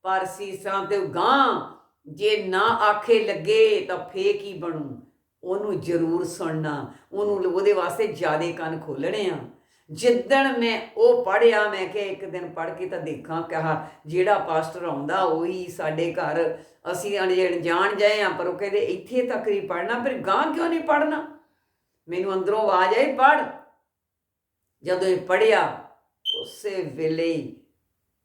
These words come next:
ਕਪਾਟ ਖੁੱਲ੍ਹ ਗਏ। ਓ ਹੋ ਹੋ,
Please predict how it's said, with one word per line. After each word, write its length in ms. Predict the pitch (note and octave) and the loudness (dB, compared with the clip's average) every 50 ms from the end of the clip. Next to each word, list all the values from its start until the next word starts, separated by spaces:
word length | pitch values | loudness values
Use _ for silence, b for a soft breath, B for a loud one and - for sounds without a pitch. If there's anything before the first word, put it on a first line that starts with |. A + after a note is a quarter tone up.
| _ _ _ _ _ _ _ _ _ - | _ _ _ _ _ _ _ _ _ -10
ਕਪਾਟ 600 | F3+ D#3 - - E3 E3 E3 E3 E3 - - - - | -10 -8 -4 0 2 4 4 4 2 -2 -6 -8 -6
ਖੁੱਲ੍ਹ 200 | D3+ C#3+ D#3+ E3+ | -4 -2 -2 -2
ਗਏ। 300 | E3+ D#3+ D3 C#3 A#2+ A#2+ - - _ _ _ _ _ _ C#3+ | -2 -2 -2 -4 -4 -8 -14 -20 _ _ _ _ _ _ -12
ਓ 60 | D3 | -10
ਹੋ 320 | D3+ D3 D3 C#3+ C3+ C3+ | -8 -8 -8 -8 -10 -10
ਹੋ, 500 | C3+ C3 B2+ - B2+ A#2+ A#2+ A#2 - b | -10 -10 -12 -10 -10 -10 -10 -12 -12 b